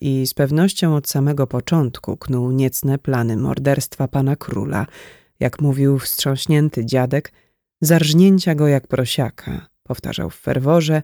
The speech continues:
głosem łamiącym się z poruszenia, przez co i babka zaczęła płakać, z sercem ściśniętym na myśl o królu dobrodzieju. Biedaczyna,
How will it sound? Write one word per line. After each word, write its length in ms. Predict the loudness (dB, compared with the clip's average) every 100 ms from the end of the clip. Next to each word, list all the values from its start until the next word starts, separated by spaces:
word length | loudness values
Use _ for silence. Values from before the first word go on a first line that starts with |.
| -4 -20 -2
głosem 380 | 2 4 4 2
łamiącym 600 | 4 4 4 4 2 0 -2
się 180 | 0
z 60 | -2
poruszenia, 680 | 0 0 0 -2 -2 -2 -4 -8
przez 280 | -6 -4 -2
co 140 | 0 0
i 120 | 2
babka 400 | 2 0 -4 -8
zaczęła 420 | -8 -6 -4 -2
płakać, 640 | 0 0 0 -4 -6 -8 -12
z 80 | -10
sercem 640 | -2 0 0 0 0 0
ściśniętym 960 | -2 -2 -2 0 -2 -2 -4 -4 -2 0
na 140 | 2
myśl 260 | 0 -2 -2
o 120 | -4
królu 400 | -2 -6 -6 -4
dobrodzieju. 840 | -2 0 0 -2 -4 -6 -10 -10 -12 _ _ _ _ _ _ _ _ _ -6
Biedaczyna, 760 | -2 -2 -2 -6 -6 -6 -6